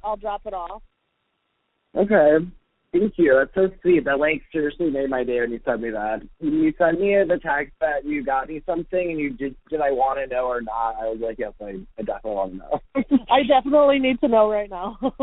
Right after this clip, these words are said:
Speaker 1: <laughs>
Speaker 2: I need to know immediately. I don't play these games. What, what, what is it? Yes, I'm excited.
Speaker 1: Yeah.
Speaker 2: It's so sweet. It's cute.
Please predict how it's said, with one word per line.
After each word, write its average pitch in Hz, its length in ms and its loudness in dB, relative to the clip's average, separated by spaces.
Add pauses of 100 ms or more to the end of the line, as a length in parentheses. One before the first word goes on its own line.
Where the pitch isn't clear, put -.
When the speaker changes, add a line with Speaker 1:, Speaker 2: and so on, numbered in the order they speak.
(160)
Speaker 1:
<laughs> - 340 -10
Speaker 2:
I 147 140 8
need 175 160 6
to 185 80 4
know 185 260 8
immediately. 147 840 -4 (160)
I 151 60 -6
don't 156 200 -2
play 135 180 -2
these 127 280 -8
games. 120 460 -8 (340)
What, 135 240 -4
what, 143 240 -2
what 113 180 -8
is 107 180 -12
it? - 360 -16
Yes, 110 240 -4 (120)
I'm 143 140 -4
excited. 151 400 0
Speaker 1:
Yeah. 107 240 -4
Speaker 2:
It's 117 140 -8
so 135 160 0 (200)
sweet. 110 560 -2
It's 254 140 -20 (120)
cute. 269 160 2